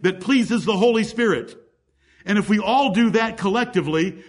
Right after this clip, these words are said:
then we're gonna have a church that's honoring the Holy Ghost. Because the Holy Spirit gets offended and grieved and quenched rather easily.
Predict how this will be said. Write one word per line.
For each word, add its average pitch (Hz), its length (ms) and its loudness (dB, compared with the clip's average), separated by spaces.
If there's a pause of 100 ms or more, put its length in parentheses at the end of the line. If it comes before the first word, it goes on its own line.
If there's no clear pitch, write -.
then 190 160 0
we're 196 80 4
gonna 214 220 2
have 202 140 2
a 190 60 0
church 220 480 0
that's 196 220 0
honoring 226 420 2
the 202 140 2
Holy 220 240 2
Ghost. 254 440 0 (1300)
Because 208 260 0
the 202 120 0
Holy 262 280 2
Spirit 262 400 -2
gets 226 180 -2
offended 185 880 -2
and 190 240 -2
grieved 269 460 0
and 190 180 -4
quenched 214 540 -4 (120)
rather 208 400 0
easily. 208 600 0